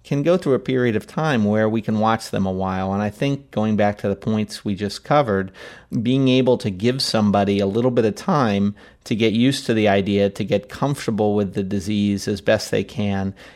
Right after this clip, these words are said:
and to realize that their preferences are going to drive our treatment approach just as much as my preferences is important. And it can take people a little bit of time to kind of figure out their approach to the disease. Do they want to try to watch and wait?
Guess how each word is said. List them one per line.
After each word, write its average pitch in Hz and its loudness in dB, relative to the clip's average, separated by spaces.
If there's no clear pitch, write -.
and 104 -2
to 113 -2
realize 107 2
that 101 0
their 110 0
preferences 101 -2
are 107 2
going 107 0
to 101 -6
drive 107 2
our 104 2
treatment 107 -2
approach 101 -2
just - -2
as 104 -2
much 110 -2
as 98 -6
my 113 4
preferences 104 -4
is 113 0
important. 120 2
And 113 0
it 117 0
can 120 0
take 143 -2
people 110 0
a - 2
little 110 0
bit 104 -2
of 101 0
time 107 0
to 113 -2
kind 120 0
of 110 0
figure 110 2
out 107 4
their 107 0
approach 107 0
to 110 -6
the 101 -2
disease. 117 0
Do - -4
they 98 2
want 107 2
to 117 2
try 110 0
to 107 4
watch 107 2
and 107 0
wait? 104 0